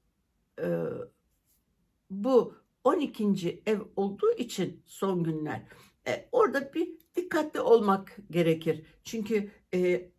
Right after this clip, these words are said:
ayın ortasına, hatta on sekizine kadar gerçekten çok güzel.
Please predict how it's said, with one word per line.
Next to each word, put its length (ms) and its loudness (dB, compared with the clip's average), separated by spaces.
ayın 400 2
ortasına, 680 0
hatta 300 -2
on 100 -2
sekizine 560 -2
kadar 440 0
gerçekten 640 0
çok 260 -8
güzel. 320 -6